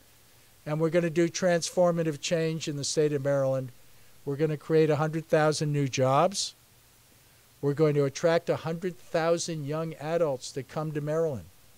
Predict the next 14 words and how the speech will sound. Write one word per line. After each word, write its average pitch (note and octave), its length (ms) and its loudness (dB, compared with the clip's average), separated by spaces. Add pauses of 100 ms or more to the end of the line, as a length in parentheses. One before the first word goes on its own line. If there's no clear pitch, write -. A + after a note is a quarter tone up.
(380)
Because D3 340 -2
if D3+ 120 -2
they D3+ 140 2
live D#3+ 300 4
here G3+ 340 2
and C3+ 260 -6
work D#3+ 280 0
here F#3 180 2
for E3 160 -2
five D3+ 400 0
years D#3+ 320 -2
and C#3 140 -10
pay C#3+ 160 0
taxes, E3 640 -4